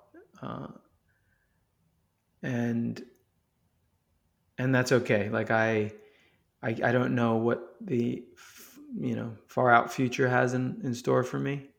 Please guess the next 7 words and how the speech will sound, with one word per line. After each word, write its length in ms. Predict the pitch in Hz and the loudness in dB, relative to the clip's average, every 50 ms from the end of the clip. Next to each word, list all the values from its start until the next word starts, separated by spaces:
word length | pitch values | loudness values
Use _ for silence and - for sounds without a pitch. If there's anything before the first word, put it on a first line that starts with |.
| _ _ _ - - _ _ _ _ _ _ _ _ _ _ _ _ _ _ _ _ _ - | _ _ _ -20 -20 _ _ _ _ _ _ _ _ _ _ _ _ _ _ _ _ _ -12
but 280 | 127 110 123 120 117 | -6 0 2 2 4
I'm 240 | 117 117 117 117 113 | 4 4 2 2 0
here 480 | 107 113 117 117 117 120 120 123 120 - | -2 0 0 0 0 0 0 -2 -6 -6
and 180 | - 117 113 117 | -6 -4 -2 -2
I'm 440 | 113 110 110 113 110 110 110 - - _ _ _ _ _ _ - | -2 -2 -2 -4 -6 -6 -8 -12 -16 _ _ _ _ _ _ -12
breathing 580 | - 120 120 127 127 127 123 123 123 120 120 120 | -8 0 4 4 6 6 6 4 4 2 2 0
through 480 | - - 117 117 120 117 127 123 101 | -2 -2 2 2 4 4 4 2 0